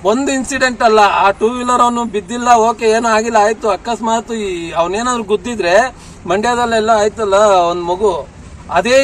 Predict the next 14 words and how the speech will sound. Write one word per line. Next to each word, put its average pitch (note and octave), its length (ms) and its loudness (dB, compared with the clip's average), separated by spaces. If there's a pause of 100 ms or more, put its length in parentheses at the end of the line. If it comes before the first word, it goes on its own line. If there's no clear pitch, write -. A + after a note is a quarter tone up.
ಇನ್ಸಿಡೆಂಟ್ C4 380 -6
ಇಲ್ಲಿ A3 140 -2
ಆಗಿರೋದು G#3 440 -2
ಹಂಡ್ರೆಡ್ E3+ 280 -6
ಪರ್ಸೆಂಟ್. D#3 300 -14 (1400)
ದಯವಿಟ್ಟು B3 400 -2
ಹೇಳ್ತೀನಿ, G#3 420 0
ಎಲ್ಲ F#3+ 260 2
ರೆಡಿ F#3 280 0
ಮಾಡಿಸ್ಕೊಂಡು F3+ 500 -4
ಆಮೇಲೆ F3+ 380 -4
ಬನ್ನಿ. E3 300 -6 (520)
ಆ F3 120 4
ಥರ A#3+ 140 0